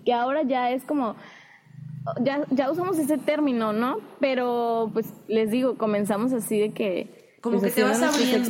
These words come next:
Speaker 2: ¿no?
Speaker 1: experimentos.
Speaker 2: Al
Speaker 1: Sí, exacto.
Speaker 2: O sea, como que sí, al principio es así como de, "Bueno, está bien, pero no quiero esto y esto y esto y esto y esto", y como que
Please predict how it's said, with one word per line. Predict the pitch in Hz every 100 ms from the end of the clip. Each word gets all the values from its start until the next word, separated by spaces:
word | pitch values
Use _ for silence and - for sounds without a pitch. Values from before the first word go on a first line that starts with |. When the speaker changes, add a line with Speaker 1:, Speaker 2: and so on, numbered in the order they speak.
| 208
Speaker 2:
¿no? |
Speaker 1:
experimentos. | 226 214 202 214 202 196 - - -
Speaker 2:
Al | 190 190
Speaker 1:
Sí, | 196 311
exacto. | 311 311 320 - 254 226 - 196
Speaker 2:
O | 196
sea, | 233 226
como | 226 220
que | 233
sí, | 262
al | 269
principio | 277 269 277 220
es | 269
así | 233
como | - 240
de, | 226
"Bueno, | 226 285
está | 302 - 294
bien, | 294 285 349 359
pero | 220
no | 220
quiero | 220 233
esto | 202 - 302
y |
esto | 254 254
y | 240
esto | 226 233
y | 214
esto | 202 208
y | 196
esto", | 208 302 294
y | 202
como | 190 185
que | 190 185 185